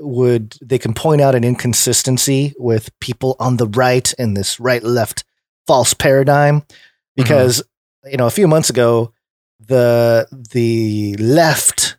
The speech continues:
Speaker 1: liberal Democrats, they were all saying, "Defund the police, defund the police." And the, and the Republicans were like, "No, blue lives matter." And then now with, like,
Speaker 2: <laughs>
Speaker 1: certain locations,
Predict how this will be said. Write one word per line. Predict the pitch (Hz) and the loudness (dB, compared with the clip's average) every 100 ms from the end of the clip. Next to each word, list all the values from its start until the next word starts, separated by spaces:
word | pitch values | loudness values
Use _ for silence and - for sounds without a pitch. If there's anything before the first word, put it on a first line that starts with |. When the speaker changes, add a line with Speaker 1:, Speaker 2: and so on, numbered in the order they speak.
| _ | _
Speaker 1:
liberal | 127 147 143 147 139 131 123 | -2 0 2 2 4 2 0
Democrats, | 113 147 131 135 123 - | 0 0 0 0 -2 0
they | 151 | 2
were | 185 | 4
all | 156 | 4
saying, | 135 147 131 113 | 2 0 0 0
"Defund | 208 185 208 196 | -2 0 2 2
the | 175 | 2
police, | 165 190 208 151 | 2 2 2 0
defund | 208 190 202 190 | -2 -2 2 0
the | 170 | 2
police." | 170 214 175 - - - _ _ _ | 2 2 0 -2 -8 -20 _ _ _
And | 131 127 | 0 2
the, | 120 113 - | 0 -4 -4
and | 139 | 0
the | 123 | 2
Republicans | 120 160 151 139 131 120 | 2 2 2 0 0 2
were | 117 | 2
like, | 117 143 | 0 2
"No, | 233 254 226 156 | 4 4 4 4
blue | 131 233 247 | 2 2 4
lives | 226 214 175 165 | 4 4 2 4
matter." | 220 196 143 110 - _ _ _ _ _ | 4 4 2 -2 -6 _ _ _ _ _
And | 135 | 0
then | 139 139 | 2 4
now | 156 175 151 | 2 4 4
with, | 143 139 139 | 4 2 2
like, | 120 120 | 2 2
Speaker 2:
<laughs> | 98 | 0
Speaker 1:
certain | - 156 143 135 131 - | 2 2 2 0 -2 0
locations, | 139 131 160 156 - 120 120 - | 2 2 2 2 2 0 0 -4